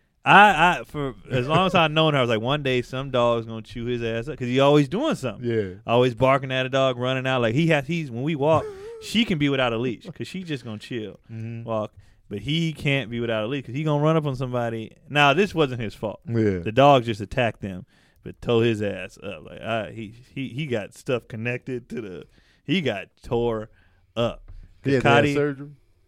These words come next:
Speaker 1: Hell yeah, and it was
Speaker 2: Uh.
Speaker 1: stupid expensive, which made me mad
Speaker 2: <laughs>
Speaker 1: 'cause I had to spend money on dogs that ain't even mine.
Speaker 2: Yeah.
Speaker 1: So, but what happened with the story was Cotty and her mom, uh,
Speaker 2: <laughs>
Speaker 1: took the boys to the park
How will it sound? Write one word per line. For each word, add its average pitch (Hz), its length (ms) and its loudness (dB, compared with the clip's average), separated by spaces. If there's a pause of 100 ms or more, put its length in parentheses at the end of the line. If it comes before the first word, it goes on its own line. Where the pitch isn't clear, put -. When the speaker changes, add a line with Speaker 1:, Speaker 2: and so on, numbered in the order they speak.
(220)
Speaker 1:
Hell 175 240 6
yeah, 107 160 -2
and 120 100 -6
it 131 60 -4
was 113 100 -6
Speaker 2:
Uh. 87 40 -6
Speaker 1:
stupid 113 280 -2
expensive, 107 340 -8
which 123 220 -4
made 143 240 4
me 175 140 0
mad 151 420 8
Speaker 2:
<laughs> - 320 -6
Speaker 1:
'cause 117 80 0
I 135 80 8
had 139 80 8
to 131 60 -4
spend 190 260 2
money 214 240 8
on 160 160 6
dogs 170 300 12
that 160 80 6
ain't 160 100 8
even 147 220 4
mine. 139 400 4
Speaker 2:
Yeah. 110 300 -2 (180)
Speaker 1:
So, 131 360 6
but 123 180 6
what 127 200 4
happened 180 300 4
with 127 100 -4
the 113 60 -6
story 170 260 2
was 123 220 0
Cotty 131 280 0
and 131 80 -6
her 127 120 -4
mom, 107 500 -2 (580)
uh, 104 460 -6
Speaker 2:
<laughs> 440 200 -8
Speaker 1:
took 127 160 0
the 110 80 -4
boys 117 340 4
to - 120 -8
the 95 60 -8
park 117 320 -2